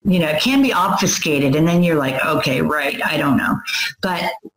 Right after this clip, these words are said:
it can also be easily understood. Morozov discovered that if you just removed some portions,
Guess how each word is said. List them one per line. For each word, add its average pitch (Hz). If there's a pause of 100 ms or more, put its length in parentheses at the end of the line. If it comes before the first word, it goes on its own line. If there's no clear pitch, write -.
(200)
it 208
can 226
also 190
be 175
easily 156
understood. 139 (920)
Morozov 208
discovered 160
that 160
if 226
you 214
just -
removed 233
some 247
portions, 214